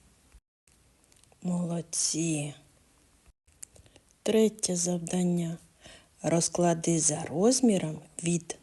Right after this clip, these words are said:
найменшого до бі-, найбільшого. Молодці!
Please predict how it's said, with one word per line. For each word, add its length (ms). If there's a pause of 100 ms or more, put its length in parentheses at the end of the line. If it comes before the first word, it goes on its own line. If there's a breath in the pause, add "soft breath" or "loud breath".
найменшого 1200 (320)
до 420 (440)
бі-, 440
найбільшого. 1300 (1000)
Молодці! 1300